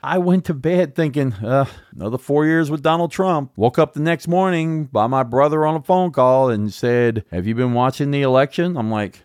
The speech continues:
"Uh, no, I went to bed. He was winning, so I went to sleep." Well, here's the thing about another, another thing about it is most Democrats vote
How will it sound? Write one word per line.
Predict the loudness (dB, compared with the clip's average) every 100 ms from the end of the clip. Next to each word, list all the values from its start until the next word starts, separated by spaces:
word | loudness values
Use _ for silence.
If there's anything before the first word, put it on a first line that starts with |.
| -2
"Uh, | 2 4 4 0
no, | -4 -2 0 0 -2
I |
went | -4 -4 -4
to |
bed. | -2 0 2 2 0
He | -2
was | -2 -4
winning, | -4 -2 -4 -6 -8 -8
so | -4
I | -2
went | -4
to | -10
sleep." | -8 -4 -4 -4 -10 _ -2
Well, | 2 4 2 -2
here's | -2 2 4 2 0
the | -2
thing | 0 2 2
about | 2 2 2 0 -2
another, | -4 0 2 4 2 -2
another | -2 2 4 2
thing | 2 -2 -4
about | -6 -8
it | -6
is | -8 -4
most | -2 2 4 4 0 -6 -2
Democrats | 0 0 -2 -6 -6 -6 -6 -12 -16 -20 -18 -16
vote | -10 0 2 2